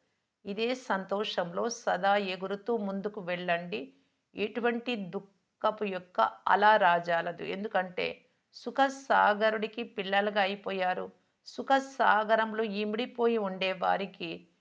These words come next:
ఎప్పుడూ దుఃఖపు అల రాజాలదు.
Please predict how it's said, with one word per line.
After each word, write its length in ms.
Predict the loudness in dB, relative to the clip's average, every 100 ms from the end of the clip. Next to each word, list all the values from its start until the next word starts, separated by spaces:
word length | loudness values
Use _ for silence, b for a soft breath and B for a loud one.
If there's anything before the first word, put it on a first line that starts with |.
| _ -6
ఎప్పుడూ 420 | -2 -2 -2 -2 0
దుఃఖపు 640 | -2 -4 -2 -4 -4 -2 2
అల 200 | 4 4
రాజాలదు. 800 | 6 6 4 2 2 2 0